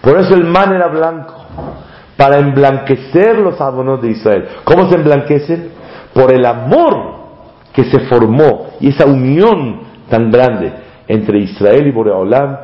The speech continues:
es la que nos permite, Bezat Hashem, recibir las verajot de Hashem. Sea la voluntad de Boreolam que nos apeguemos mucho a el mensaje de Perashat Aman. Pero si uno más va a leer el man así, así leer, va a leer, no es.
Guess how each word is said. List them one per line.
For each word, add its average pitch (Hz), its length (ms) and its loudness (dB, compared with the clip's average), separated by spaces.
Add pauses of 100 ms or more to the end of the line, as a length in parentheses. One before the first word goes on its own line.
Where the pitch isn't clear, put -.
(260)
es 123 120 4
la 120 120 2
que 113 100 2
nos 98 140 -2
permite, 113 460 0
Bezat 95 260 -2
Hashem, 117 400 -2 (340)
recibir 101 400 0
las 95 140 -2
verajot 90 340 -2
de 87 80 -2
Hashem. 82 220 -8 (500)
Sea 131 120 4
la 123 60 4
voluntad 110 360 0
de 110 60 0
Boreolam 101 420 -2 (680)
que 101 80 0
nos 95 140 -2
apeguemos 107 600 0 (260)
mucho 131 440 -2 (800)
a 139 640 0
el 117 240 0
mensaje 135 840 0 (400)
de 107 80 0
Perashat 107 380 -2
Aman. 104 440 -4
Pero - 140 0
si 170 80 -2
uno 175 100 2
más 165 160 2
va 160 80 2
a 156 40 2
leer 156 140 -2
el 139 100 -4
man 139 180 0
así, 127 180 -6 (160)
así 120 220 -4
leer, 117 260 -2
va 117 60 0
a 117 40 0
leer, 120 220 -2 (320)
no 135 220 0
es. 180 500 -6